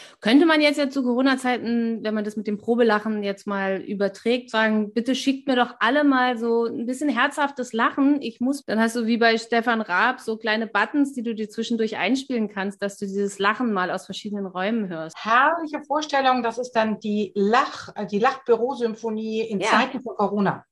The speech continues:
Speaker 1: Ja, genau. Hast du das denen mal rückgemeldet, dass dir das fehlt?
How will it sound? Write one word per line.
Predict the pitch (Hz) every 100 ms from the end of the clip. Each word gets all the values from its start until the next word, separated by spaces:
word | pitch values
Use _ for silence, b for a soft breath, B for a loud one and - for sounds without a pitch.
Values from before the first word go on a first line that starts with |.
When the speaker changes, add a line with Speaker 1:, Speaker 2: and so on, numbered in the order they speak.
| _
Speaker 1:
Ja, | - 294 440
genau. | 370 262 202 190 B B B B B _ -
Hast | 247 262
du |
das | 381 339
denen | 320 311
mal | 277 220
rückgemeldet, | 220 302 294 285 320 370
dass | 247 240
dir | 226
das | 190 175
fehlt? | - 185 180 285 440